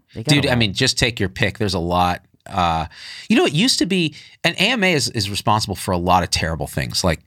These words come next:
Speaker 2: you know, keeping, uh, African Americans out of medicine,
Speaker 1: Mm-hmm.
Speaker 2: um, keeping supply of physicians very low so salaries could be up, and now we're in a si-, situation where we're short.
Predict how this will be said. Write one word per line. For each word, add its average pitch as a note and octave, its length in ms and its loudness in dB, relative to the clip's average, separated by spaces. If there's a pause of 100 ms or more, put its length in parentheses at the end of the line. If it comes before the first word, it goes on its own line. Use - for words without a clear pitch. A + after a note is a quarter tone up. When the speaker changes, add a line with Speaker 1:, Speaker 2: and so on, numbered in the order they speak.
Speaker 2:
you G2 100 2
know, D#2 220 0
keeping, F#2 440 0
uh, D#2+ 720 0 (120)
African G2 340 -2
Americans F#2+ 560 2
out F#2 160 0
of E2+ 60 -2
medicine, G2+ 640 2 (380)
Speaker 1:
Mm-hmm. - 40 -4
Speaker 2:
um, E2+ 640 2
keeping - 280 0
supply G2 420 2
of F#2+ 80 0
physicians F#2 460 -2
very F2+ 180 0
low F2+ 160 2
so F2 140 -2
salaries F2 420 2
could F2+ 120 -2
be E2+ 140 0
up, F2 180 0
and E2 100 -2
now E2 140 0
we're E2+ 120 0
in E2+ 80 0
a D#2+ 40 -2
si-, E2+ 180 0
situation F2+ 600 0
where D#2+ 140 -2
we're D2+ 100 -4
short. G2+ 580 0